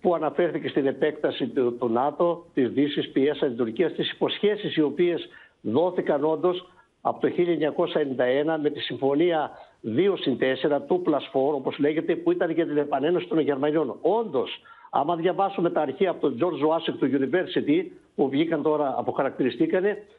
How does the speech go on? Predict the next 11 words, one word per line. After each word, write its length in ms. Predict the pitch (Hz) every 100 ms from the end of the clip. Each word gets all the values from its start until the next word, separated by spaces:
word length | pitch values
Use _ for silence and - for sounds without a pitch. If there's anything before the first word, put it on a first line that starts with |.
| _ _ _ _
όλοι 340 | - 214 277
οι 40 | 269
δυτικοί 380 | 202 170 156 175
ηγέτες 480 | 139 139 151 202
υποσχότανε 680 | - - 151 - 220 214 165
τότε 420 | 156 190 196 185
στη 120 | 160 170
Σοβιετική 540 | - 135 143 139 190
Ένωση, 440 | 160 147 156 190
τον 220 | 175 - 139
Γκορμπατσόφ, 580 | 143 127 127 - 156